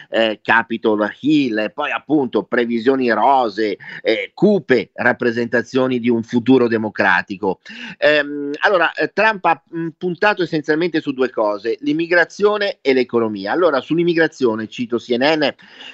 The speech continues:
che approfondisce proprio il tema, eh, C N N dice: "Trump ha cercato di riaccendere le paure, i democratici riapriranno le frontiere, ci sarà un'altra invasione." Scrive C N N,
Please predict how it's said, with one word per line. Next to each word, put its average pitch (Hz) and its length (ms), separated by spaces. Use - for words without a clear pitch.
che - 140
approfondisce 143 640
proprio 131 260
il 123 120
tema, 113 580
eh, 131 360
C - 80
N 196 200
N 160 60
dice: 127 500
"Trump 196 580
ha 165 80
cercato 180 600
di 147 120
riaccendere 139 520
le 131 140
paure, 107 420
i 107 40
democratici 147 800
riapriranno 127 760
le 123 140
frontiere, 165 640
ci 139 140
sarà 135 340
un'altra 131 680
invasione." 98 760
Scrive 143 420
C 143 200
N 185 220
N, 151 180